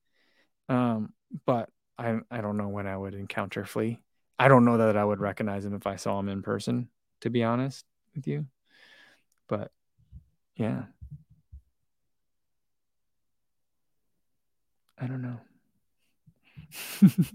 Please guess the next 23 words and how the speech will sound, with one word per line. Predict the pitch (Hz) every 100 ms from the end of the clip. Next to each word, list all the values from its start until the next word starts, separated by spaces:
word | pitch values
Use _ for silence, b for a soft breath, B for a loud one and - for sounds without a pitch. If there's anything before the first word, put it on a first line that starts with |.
| - B -
J | 147
C | 120 143
says, | 135 135
"How | 120 120
many | 120 120
socks | 113 107 101
did | - 131
he | 131
wear?" | 131 135 139 B B B -
Eric | 107 104 104
says, | - 101 113
"Nice. | 107 98 92 - -
Only | 147 120 120
one | 107 104 98
sock." | 135 110 -
<laughs> | 165 254 180 - 147 - 110 160 - 143 _ B B B B B B B 135 185 165 190 202 175 190 B B B B B -
Um, | 147 143 135 127 120 120 - _ -
was | 147
it | 156
a |
running | 147 190 165
sock, | 127 113 -
though? | 117 110